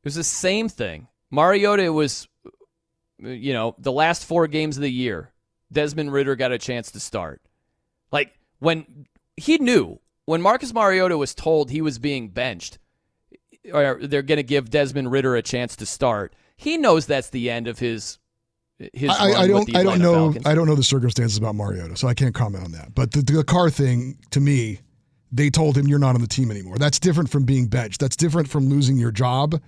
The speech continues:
Speaker 2: because you can still play. If someone's better than you and you're now second string, that's different. But they, that's not, he was not gonna play. They were not gonna play him under any circumstances. So he's not on the team anymore. You're not playing anymore.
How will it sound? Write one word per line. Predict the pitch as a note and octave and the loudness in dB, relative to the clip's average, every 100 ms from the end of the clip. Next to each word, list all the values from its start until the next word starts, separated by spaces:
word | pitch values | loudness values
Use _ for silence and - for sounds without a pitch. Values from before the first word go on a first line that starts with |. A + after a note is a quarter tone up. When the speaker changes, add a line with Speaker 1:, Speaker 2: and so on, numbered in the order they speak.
| _ _ _ _ - | _ _ _ _ -10
Speaker 2:
because | B2+ F3+ F3 | 0 2 4
you | |
can | B3+ A3 | 4 2
still | - G3+ | 2 2
play. | - G3+ G#3 A2+ F2+ - | 2 4 4 2 -2 -2
If | C3+ - | -2 2
someone's | G3 F#3+ D3+ | 2 4 4
better | G#2+ D3+ F#3+ | 2 2 4
than | G3 G3 | 4 2
you | G3 G3 | 4 4
and | D3 | 4
you're | D#3+ | 4
now | D#3 | 2
second | D3 E3 D#3 | 2 2 0
string, | C#3+ D#3+ E3 F#3 F#3+ - _ _ _ - | 0 0 2 0 -2 -8 _ _ _ 0
that's | F3 C3+ | 2 4
different. | F#3 D3+ F#2+ - - | 2 0 -6 -8 -4
But | C#3+ D#3 | 0 2
they, | G3 | 2
that's | G3 F3+ - | 4 2 2
not, | G3 - | 0 2
he | F3+ | 2
was | G3+ F3 | 2 2
not | G3 | 2
gonna | F3+ D#3+ | 2 2
play. | - F3 D3 | 2 2 2
They | D#3+ | 2
were | F3+ | 0
not | G3 | 0
gonna | E3+ | -2
play | - F#3 F3+ | -2 0 2
him | A2+ F2+ - _ _ _ _ | 0 -4 -16 _ _ _ _
under | D3 E3 | 0 2
any | E3+ | 4
circumstances. | C#3+ E3 E3 B2 A2+ G2 G2 | 2 2 2 0 -2 -4 -2
So | G3+ | 0
he's | F#3 | 2
not | B3+ B3 | 2 2
on | |
the | F3+ | 2
team | - B3+ | 2 2
anymore. | F3+ G#2 F2+ - - _ _ | 2 -2 -8 -20 -20 _ _
You're | F3 | 0
not | F#3+ G#3 | 2 0
playing | - G3+ G3 D3+ | 0 2 2 2
anymore. | A#2 F#2+ E2 - | 0 -4 -16 -20